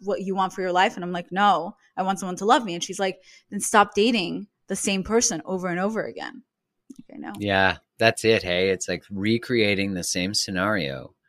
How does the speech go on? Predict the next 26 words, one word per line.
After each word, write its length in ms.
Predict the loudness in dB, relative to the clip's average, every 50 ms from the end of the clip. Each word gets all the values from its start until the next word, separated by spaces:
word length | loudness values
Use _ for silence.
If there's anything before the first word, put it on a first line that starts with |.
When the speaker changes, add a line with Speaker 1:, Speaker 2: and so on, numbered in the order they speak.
| _ _ _ _ -8
Speaker 2:
to 120 | -4 -2
in-, 400 | 0 0 0 -2 -4 -6 -10 -14 -6 -2
either 260 | 0 2 2 4 2
invite 480 | 2 2 0 0 2 2 2 2 0 -2
you 100 | -4 -6
to 80 | -6 -4
choose 460 | -4 -4 -4 -2 0 0 0 -2 -2
differently 600 | -4 -6 -6 -6 -10 -12 -10 -10 -10 -10 -12 -14 _ _ _ _ _ _ _ _ _ _ _ _ _ _ _ _ 0
or 120 | 2 2
to 60 | 2 2
show 220 | 2 2 4 6
up 200 | 4 4 2 0
differently, 640 | -2 -2 -2 -4 -8 -8 -6 -6 -6 -8 -10 -12 _ _ _ _
but 120 | -2 0
actually 300 | 2 0 0 0 -2 -2 -2
both 260 | 0 0 -2 -2 -2
of 80 | -4 -4
them 380 | -4 -4 -2 -4 -8 -10 -14 _ _ _ _ _
are 120 | -4 -4 -4
required. 500 | -4 -4 -2 -2 -2 -2 -2 -4 -8 -12 -18 _ _ _ _ _ _
Do 80 | -4 -2
you 40 | 0
know 60 | 2
what 60 | 0 0
I 20 |
mean? 220 | 0 -2 -4 -6